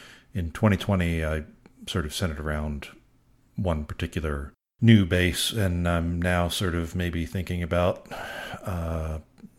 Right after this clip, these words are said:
building a railroad to a few hundred clicks away where I can build another base and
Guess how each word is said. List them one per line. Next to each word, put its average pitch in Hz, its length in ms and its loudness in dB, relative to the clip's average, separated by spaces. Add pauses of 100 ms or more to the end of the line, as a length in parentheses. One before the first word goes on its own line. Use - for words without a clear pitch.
(100)
building 85 440 -2
a 82 100 -2
railroad 82 640 -2
to 80 540 -4
a 76 40 -8
few 85 240 -6
hundred 80 260 -6
clicks - 300 -8
away 80 560 -4 (280)
where 78 720 -6
I 78 180 -4
can 95 180 -6
build 101 180 -2
another 143 240 2
base - 460 -10
and 73 540 -10